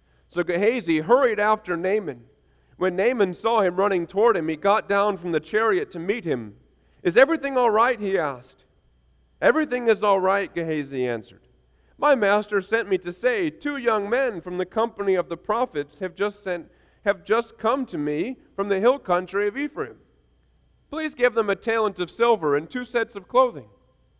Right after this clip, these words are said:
"By all means, take two talents," said Naaman. He urged Gehazi to accept them and then tied up the two talents of silver in two bags and two sets of clothing.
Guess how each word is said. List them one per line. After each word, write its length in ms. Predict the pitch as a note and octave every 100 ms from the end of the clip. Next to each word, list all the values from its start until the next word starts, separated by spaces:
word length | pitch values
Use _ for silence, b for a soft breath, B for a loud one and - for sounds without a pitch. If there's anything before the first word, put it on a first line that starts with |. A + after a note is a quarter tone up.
| _ _ _ _ -
"By 180 | F3+ A3+
all 160 | B3
means, 580 | A#3+ D4+ C4+ C3 - _ _
take 300 | - D4 -
two 240 | - E4 F4
talents," 800 | E4 D4 C4+ F#3+ C3+ - - _
said 260 | - F#3+
Naaman. 440 | E3+ D#3 C3+ A2 G2+ _ _ _ _ _ _ -
He 100 | G3+ -
urged 380 | A3+ D#4+ D4+ A3
Gehazi 500 | G3 G#3+ G#3 F3 F3
to 180 | G3+
accept 480 | F3+ - G#3 G#3+ -
them 160 | D#3+ D3+
and 160 | D#3
then 240 | G3 A3+ G#3+
tied 320 | G#3 G3 G#3
up 220 | B3 -
the 80 | E3+
two 260 | - D4+ D#4+
talents 540 | - F#3+ E3+ D#3 E3
of 100 | D#3+
silver 480 | - A#3+ A3+ E3 D#3
in 180 | E3 D#3+ b b
two 200 | - B3+
bags 600 | G#3+ A3 C4 B3 D#3+ D#3
and 220 | F3+ F3+ E3+ b b -
two 180 | C4 C#4
sets 340 | B3 A#3 -
of 120 | F#3
clothing. 440 | - A3 B3 G#3